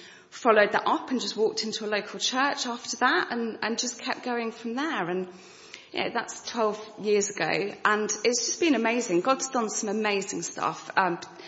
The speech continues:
some miracles in Reuben's health, but it's God is actually there in the everyday.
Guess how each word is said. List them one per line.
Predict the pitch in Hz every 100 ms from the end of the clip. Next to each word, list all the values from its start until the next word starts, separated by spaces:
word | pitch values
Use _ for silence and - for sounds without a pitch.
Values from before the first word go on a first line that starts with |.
| - -
some | - 202 220
miracles | 247 240 240 226 175
in | 175
Reuben's | 170 170 175 165
health, | - 196 - - -
but | 208 - - - - -
it's | 233 233 -
God | 302 - - - - -
is | 208 214
actually | - - 196
there | 180 165 165 -
in | 170 170
the | 160
everyday. | 156 156 160 156 175 208 240